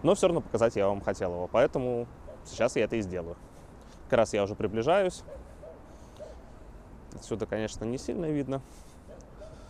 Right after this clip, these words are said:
но сейчас подойдём поближе, и там будет видно. Кстати, вот это довольно красивое здание.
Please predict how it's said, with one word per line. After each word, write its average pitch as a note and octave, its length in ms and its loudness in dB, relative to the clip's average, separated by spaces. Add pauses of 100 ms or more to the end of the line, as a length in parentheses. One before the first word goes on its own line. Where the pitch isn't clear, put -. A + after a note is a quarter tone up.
(180)
но E3+ 120 0
сейчас D3+ 180 2
подойдём G#2+ 300 2
поближе, G#2 360 0
и - 20 0
там G2+ 180 -2
будет F#2+ 180 -4
видно. F#2 220 -6 (1900)
Кстати, G2 360 0 (140)
вот G2+ 120 -4
это F#2+ 160 -2
довольно F#2+ 300 0
красивое F#2+ 400 -2
здание. F2+ 320 -2